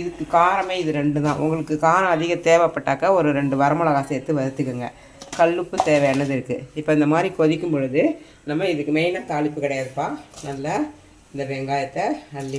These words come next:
போடுங்க, இந்த பூண்டையும் அள்ளி போட்டுருங்க. நல்லா கொதிக்கட்டும். இப்ப பாருங்க, இது வந்து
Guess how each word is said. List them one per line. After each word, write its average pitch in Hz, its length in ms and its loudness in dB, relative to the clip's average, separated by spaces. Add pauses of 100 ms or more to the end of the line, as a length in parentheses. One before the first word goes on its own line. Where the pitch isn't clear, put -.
போடுங்க, 127 320 -8 (100)
இந்த 139 120 -10 (120)
பூண்டையும் 160 500 -2 (200)
அள்ளி 135 220 -6
போட்டுருங்க. 131 360 -10 (440)
நல்லா 151 140 -6 (120)
கொதிக்கட்டும். 147 600 -4 (4000)
இப்ப 143 100 -14
பாருங்க, 147 300 -4
இது 165 160 -4
வந்து 165 160 -2